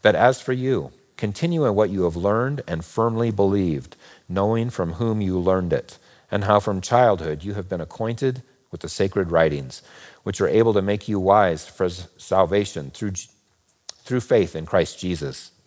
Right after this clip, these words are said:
All Scripture is breathed out by God and profitable for teaching,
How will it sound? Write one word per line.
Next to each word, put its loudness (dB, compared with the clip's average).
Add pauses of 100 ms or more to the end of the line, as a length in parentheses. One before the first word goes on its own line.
(480)
All 4
Scripture -4
is -10
breathed -4
out 2
by -2
God -4
and -8
profitable 0
for -8
teaching, -10